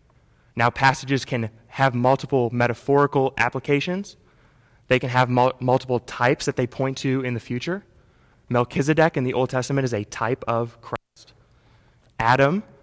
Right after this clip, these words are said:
is painted as a picture in contrast to Jesus, who's called the new Adam. But we're not to understand that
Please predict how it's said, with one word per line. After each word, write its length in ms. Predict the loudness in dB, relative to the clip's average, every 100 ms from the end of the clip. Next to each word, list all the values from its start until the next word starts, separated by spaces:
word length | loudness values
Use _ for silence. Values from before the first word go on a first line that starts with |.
| _ _
is 180 | -6 -6
painted 360 | -4 -2 0
as 100 | -2
a 40 | -4
picture 320 | -6 -6 -4
in 160 | -6 -8
contrast 540 | -4 -4 -2 -2 -2
to 60 | -8
Jesus, 440 | -4 -4 -2 -4
who's 180 | -6 -8
called 300 | -2 -2 -2
the 240 | -4 -4 -6
new 380 | -4 0 0 0
Adam. 360 | 0 0 -4 -10 _ _ _ _ _ _
But 120 | 2
we're 120 | 4
not 240 | 4 4 4
to 80 | 2
understand 600 | 0 0 -2 -2 -2 -2
that 160 | -4